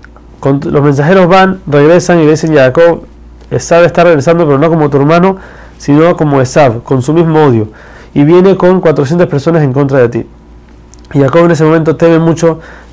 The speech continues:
de que puede ser que lo maten, y se estresa de que puede ser que él tenga que matar a alguien. Entonces lo que hace es separar su campamento en dos partes.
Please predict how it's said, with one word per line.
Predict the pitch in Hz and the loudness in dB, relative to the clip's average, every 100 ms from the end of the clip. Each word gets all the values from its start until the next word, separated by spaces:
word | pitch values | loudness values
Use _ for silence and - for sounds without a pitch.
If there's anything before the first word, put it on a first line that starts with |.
| - | -4
de | 131 | -2
que | 120 | 0
puede | 120 143 | 0 -2
ser | 143 131 | 0 0
que | |
lo | 127 | 0
maten, | 139 151 175 185 - - - - - | 0 -2 -4 -6 -12 -20 -20 -20 -8
y | - 160 | -4 -2
se | 156 | -2
estresa | - 185 196 160 | 0 0 0 0
de | 139 | -2
que | 131 | -2
puede | 127 139 | -2 0
ser | 147 151 | 0 -2
que | 147 151 | -2 -2
él | - 196 | 0 0
tenga | 190 156 151 | 0 0 0
que | 147 143 | 0 0
matar | 143 123 139 | -2 -2 0
a | 127 | 0
alguien. | 117 107 101 - - - - - - - - - | 0 -4 -10 -16 -20 -20 -20 -20 -20 -20 -20 -10
Entonces | - 139 196 202 | -4 0 0 2
lo | 196 | 0
que | 175 | 2
hace | 190 190 196 | 0 0 -2
es | 190 | 0
separar | 160 139 165 180 | -2 0 2 0
su | 175 196 185 - | 0 -2 -2 -6
campamento | - 139 147 160 160 170 | -4 -2 0 0 0 0
en | 156 | 2
dos | 156 127 | 0 0
partes. | 127 117 - - | -2 -2 -6 -16